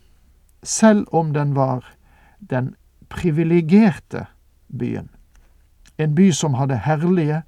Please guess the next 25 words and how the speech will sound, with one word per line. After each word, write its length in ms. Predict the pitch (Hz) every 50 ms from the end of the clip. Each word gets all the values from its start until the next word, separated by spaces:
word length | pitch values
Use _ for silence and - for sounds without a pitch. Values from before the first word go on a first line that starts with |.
| _ _ _ - - - _ -
og 100 | 123 156
vidunderlige 720 | 139 147 - - 156 143 139 127 117 110 123 120 110 104 - - _
muligheter. 640 | - - 120 117 110 120 117 117 - - - - - - _ _ _ _ - _ _ _ _ _ _ _ _ _ _ _ _ _ _ _ - - - - - - - - - - - _ _ _ _
Og 160 | - 135 156 156
dette 240 | 214 240 - - 277
er 80 | 220 202 165
bildet 580 | 156 226 226 208 220 202 185 170 - - 127 117 - - - - -
av 280 | - 180 185 165 143 135
denne 240 | 151 156 160 165 156
byen, 480 | 139 151 135 117 113 101 104 113 113 - - - - _ _ _ _ _ _ _ -
men 220 | - 147 160 160
det 80 | 180 180
er 40 | 180
også 280 | - - 190 - 214
et 180 | 185 147 135 120
bilde 360 | 160 165 185 196 180 185 160
generelt 640 | - - 180 156 156 160 180 185 131 113 - - - -
av 100 | 117 117
menneskeslekten. 800 | 123 131 135 135 135 - - - - 117 - - - - 139 - _ _ _ _ _ _ _ _ _ - -
Legg 220 | 147 143 165 151 180
merke 240 | 220 208 - -
til 180 | 214 - 226 202
at 120 | 180 147 -
Paulus 580 | - 196 196 160 139 135 131 - 139 127 - -
kar-, 260 | - - 151 143 131